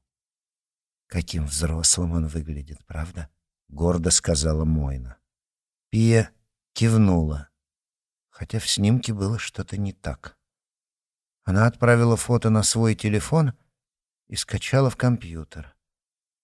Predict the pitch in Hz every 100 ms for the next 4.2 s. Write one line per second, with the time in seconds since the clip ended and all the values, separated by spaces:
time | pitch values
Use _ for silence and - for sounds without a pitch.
0 | - 95 98 104 101 147 147 127 - 127
1 | 127 120 107 143 127 120 - 104 - -
2 | 101 107 127 - 113 - 104 110 117 104
3 | 107 92 - 117 104 113 120 107 76 -
4 | 67 60